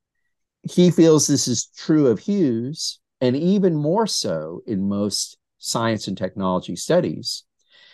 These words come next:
He worries about the fact that even his beloved colleague, Bruno Latour, when he did his S T S study of Louis Pasteur,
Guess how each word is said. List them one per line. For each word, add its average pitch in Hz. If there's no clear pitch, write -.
He 233
worries 147
about 120
the 117
fact 104
that 98
even 190
his 127
beloved 123
colleague, 110
Bruno 110
Latour, 107
when 104
he 131
did 117
his 135
S 101
T 101
S 95
study 90
of 92
Louis 107
Pasteur, 101